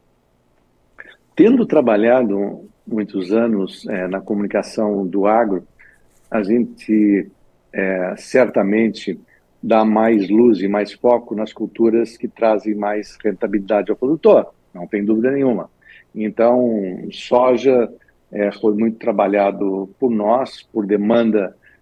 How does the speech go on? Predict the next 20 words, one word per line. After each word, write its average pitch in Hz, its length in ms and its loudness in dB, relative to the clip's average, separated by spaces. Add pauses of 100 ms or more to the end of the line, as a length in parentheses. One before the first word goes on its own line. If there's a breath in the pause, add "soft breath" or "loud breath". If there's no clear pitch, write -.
eh, 104 180 -4
de 98 160 -6
clientes, 120 840 -2 (220)
ah, 104 260 -2
trigo, 113 440 2
milho, 110 420 2
tá? 123 540 0 (380 loud breath)
E, 180 400 4 (200)
mas 226 140 0
não 220 120 0
chega 175 340 2
lá 135 220 4
na 101 220 -2
berinjela, 104 680 0
na 101 100 -6
batata, 110 640 -2
vamos 123 240 -6
falar 131 220 0
de 117 100 -8
cento, 139 420 -4